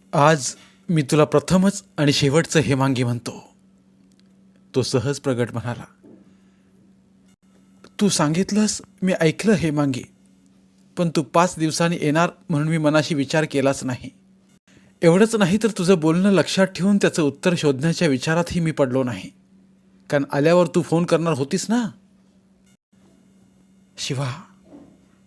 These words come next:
खरंच धन्य आहे तुझी. पुरुष आक्रमक असतो, तो स्वतःचं आपलं मन प्रथम व्यक्त करतो असं वाचलं होतं, पण मी माझं मन मोकळं केल्यावरही तू इतका अलिप्त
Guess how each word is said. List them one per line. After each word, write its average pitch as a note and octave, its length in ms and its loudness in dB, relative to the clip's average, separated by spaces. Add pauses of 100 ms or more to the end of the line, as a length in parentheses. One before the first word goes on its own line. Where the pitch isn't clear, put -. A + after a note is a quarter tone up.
(100)
खरंच F3 300 0
धन्य D#3 280 0
आहे D3+ 200 0
तुझी. B2+ 300 -8 (1000)
पुरुष E3 380 -2
आक्रमक E3+ 500 0
असतो, - 460 -2 (280)
तो D#3+ 80 0
स्वतःचं E3+ 480 0
आपलं D#3+ 300 0
मन E3 300 0 (180)
प्रथम F#3 280 0
व्यक्त E3 380 0
करतो D#3+ 420 -2
असं E3 200 -2
वाचलं D3 300 0
होतं, F3+ 300 -4 (1080)
पण D3+ 140 2
मी E3+ 240 0
माझं D#3 320 2
मन D#3 160 -2
मोकळं D3 420 -2
केल्यावरही C#3+ 640 4
तू F3 140 -6
इतका D3 400 -2
अलिप्त D#3 340 -2